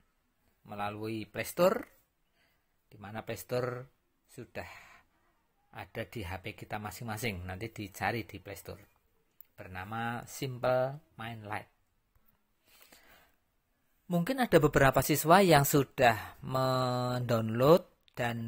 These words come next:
menginstalnya karena beberapa siswa sudah tergabung di grup W A. Dari grup W A tersebut sudah saya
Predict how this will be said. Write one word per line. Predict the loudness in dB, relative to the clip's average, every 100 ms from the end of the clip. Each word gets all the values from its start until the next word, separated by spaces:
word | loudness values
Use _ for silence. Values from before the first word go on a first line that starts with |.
| -2
menginstalnya | -2 -2 -4 -6 -2 2 4 6 4 4 0
karena | 0 0 -2 -2 0 2
beberapa | 0 0 2 2
siswa | 0 2 2 2
sudah | 0 -4
tergabung | -6 -4 -4 -4 -6 -6 -4 -8
di | -6 -4 -2 -2 -2 -2 -4 -10 _ _ _ _ _ -20 _ _ -14
grup | -8 -6 0
W | 2 4
A. | 4 2 -4 -16 _ _ _ _ _ _ _ _ _ _ _ _ _ _ _ _ _ _ -10
Dari | -8 -8
grup | -8 -2 0
W |
A | 0
tersebut | -2 4 4 4
sudah | 0 -2 0
saya | 2 2 2 4 4 2 -2